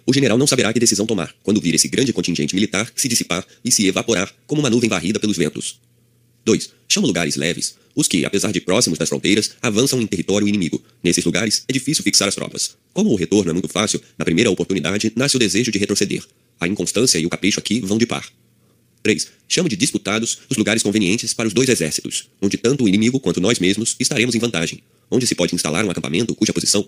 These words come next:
independentemente de sua utilidade própria, pode prejudicar o adversário e impedir-lhe a visibilidade. Esses lugares podem e devem ser disputados. São terrenos-chave. Quatro.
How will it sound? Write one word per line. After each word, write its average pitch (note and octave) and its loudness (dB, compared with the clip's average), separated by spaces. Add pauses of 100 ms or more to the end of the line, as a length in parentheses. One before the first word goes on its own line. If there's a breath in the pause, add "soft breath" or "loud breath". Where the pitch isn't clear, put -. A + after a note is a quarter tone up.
(160 soft breath)
independentemente E2+ 0
de - -4
sua E2+ -2
utilidade E2 -2
própria, G2+ -2 (160 soft breath)
pode C3 0
prejudicar A2 0
o G2+ 2
adversário G2 0 (140)
e C3+ 4
impedir-lhe G#2+ 2
a F2 -2
visibilidade. F#2 -2 (200)
Esses F3+ 2
lugares F#2 2
podem A#2+ 0
e D#3+ 2
devem G#2+ 2
ser G#2 2
disputados. D#2+ -2
São A2 0
terrenos-chave. F#2 -2 (280)
Quatro. G2 -6